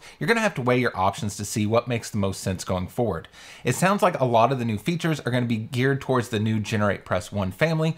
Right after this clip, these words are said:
so that might be the best option. I've gone ahead and canceled my Generate Blocks Pro subscription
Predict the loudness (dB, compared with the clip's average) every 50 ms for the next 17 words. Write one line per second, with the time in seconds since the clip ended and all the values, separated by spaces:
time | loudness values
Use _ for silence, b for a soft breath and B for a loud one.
0 | B B B -4 2 4 4 4 4 4 4 2 2 2 0 -2 0 2 2 2
1 | 2 4 4 4 4 4 2 -2 -4 -4 B B B B B 2 2 2 4 2
2 | 2 2 2 2 2 0 0 -2 -4 -6 -2 0 0 0 0 0 0 0 2 2
3 | 0 0 -4 -6 -2 -2 0 2 2 2 0 0 0 2 2 2 2 -2 -8 -2
4 | 0 2 2 2 0 -6 -8 -10 -4 -2 -2 -2 0 -2 -4 -4